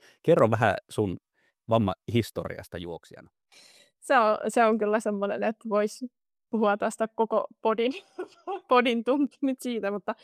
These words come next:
Speaker 2: ö, siis itse asiassa mun ensimmäinen vamma oli kaksituhatta kahdeksantoista. Et se oli niinku Kaleman kisoissa Jyväskylässä, se oli kaksi viikkoa ennen,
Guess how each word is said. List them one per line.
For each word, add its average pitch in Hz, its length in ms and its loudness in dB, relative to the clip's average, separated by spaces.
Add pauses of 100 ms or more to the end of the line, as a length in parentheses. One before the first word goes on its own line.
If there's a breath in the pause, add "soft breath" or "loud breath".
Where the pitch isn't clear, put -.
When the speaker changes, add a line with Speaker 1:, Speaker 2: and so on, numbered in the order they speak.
(480 soft breath)
Speaker 2:
ö, - 40 2 (460)
siis 214 180 -2
itse 254 220 0
asiassa 302 180 0
mun 202 160 -2
ensimmäinen 196 720 -6
vamma 190 340 -4
oli 190 140 -6
kaksituhatta 196 520 -6
kahdeksantoista. 196 1040 -4 (560)
Et 202 140 -6
se 208 160 -4
oli 208 180 -2
niinku 202 540 0
Kaleman 214 380 2
kisoissa 196 520 -6
Jyväskylässä, 202 880 -4
se 190 160 -6
oli 202 240 0 (300)
kaksi 226 320 0
viikkoa 196 360 -2
ennen, 196 360 0